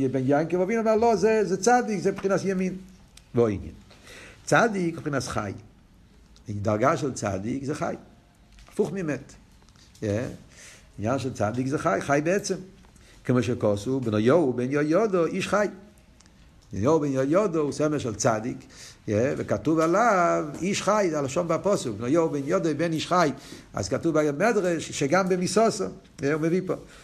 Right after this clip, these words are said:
כמו שכתוב, "ואתם הדבקים בהווי אלוקיכם חיים כולכם היום", הרז"ל בעוד, בעוד דרב נוסן, "ישראל נקראים חיים". יא? צדיק הוא חי. למה צדיק הוא חי? יש כמה ביורים בזה, בפשטוס, כמו שכתוב בתניא. אה, אלתר רבי הרי מסביר, באיגרת הקודש,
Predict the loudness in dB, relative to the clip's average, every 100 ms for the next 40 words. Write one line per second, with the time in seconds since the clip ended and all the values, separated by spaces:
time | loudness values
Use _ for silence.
0 | -14 -8 2 4 4 4 2 2 0 2
1 | 2 2 0 0 2 2 0 -2 -2 0
2 | 0 0 -2 -2 -2 -2 0 0 0 -2
3 | 0 0 0 -2 0 0 0 0 0 2
4 | 0 -2 -10 -12 -20 -8 -4 4 4 4
5 | 2 0 0 -2 -2 -6 -14 -20 -20 -20
6 | -18 -2 0 0 2 4 4 0 -2 -2
7 | -4 0 2 2 -2 -8 -18 -20 -20 -20
8 | -18 -2 0 0 -2 -4 -2 -4 0 2
9 | 2 0 -2 -2 0 0 0 0 -2 -2
10 | -4 -4 0 0 0 -2 -6 -4 -6 -4
11 | -4 -4 -4 0 0 0 -6 -8 -18 -20
12 | -18 -8 -4 -2 -2 -2 -2 0 0 0
13 | -2 0 2 2 2 0 0 2 0 2
14 | 2 2 -4